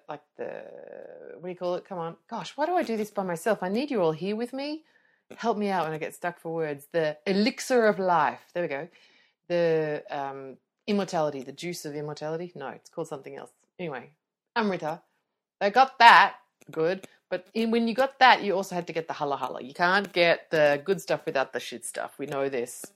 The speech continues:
It's just yoga, complementary, opposing forces. So the hala hala came out and everybody's like, "Oh my God, what are we gonna do? This is so, like, ah,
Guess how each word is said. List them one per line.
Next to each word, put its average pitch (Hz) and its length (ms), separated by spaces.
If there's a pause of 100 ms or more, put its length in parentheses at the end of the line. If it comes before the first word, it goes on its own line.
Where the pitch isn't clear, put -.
(120)
It's - 160
just - 240
yoga, 123 500
complementary, 139 800 (440)
opposing 143 520
forces. - 480 (520)
So 403 120
the 320 540
hala 240 180
hala 220 160
came 196 240
out 180 140
and 180 180
everybody's 180 320
like, 190 140
"Oh 494 100
my 466 160
God, 392 380
what 311 160
are 302 100
we 302 80
gonna 285 240
do? 277 260
This 269 220
is 262 100
so, 247 380
like, 240 360 (140)
ah, 339 300